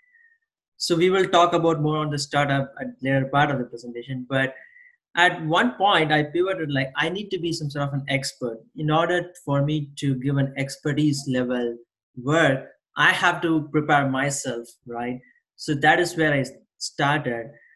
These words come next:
And initially, I started with a lot of mooc courses, which everyone will do, like Udemy, Udacity, Khan Academy, those type of courses. But at one point, it was not giving me all the picture.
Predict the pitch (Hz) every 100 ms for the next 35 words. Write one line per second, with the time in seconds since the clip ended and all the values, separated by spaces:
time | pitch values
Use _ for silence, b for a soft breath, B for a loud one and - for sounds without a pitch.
0 | b 143 143 143 175 220 226 214 202 185
1 | - 156 156 156 156 143 143 139 135 143
2 | 143 143 - 151 160 156 - 135 135 131
3 | - - 131 127 - 135 139 135 135 123
4 | 120 117 123 147 147 _ _ _ 123 120
5 | 127 127 120 120 - _ _ _ - 131
6 | 143 139 139 139 139 - _ - 135 135
7 | 139 139 - 131 131 131 135 - _ _
8 | _ - 147 139 139 139 139 135 135 131
9 | 127 139 147 147 131 131 131 - - 180
10 | 175 127 123 - 143 143 151 151 175 220
11 | - 180 147 - 147 151 147 - 139 135
12 | 151 151 - 139 147 147 143 143 123 135
13 | 147 _ 127 127 175 208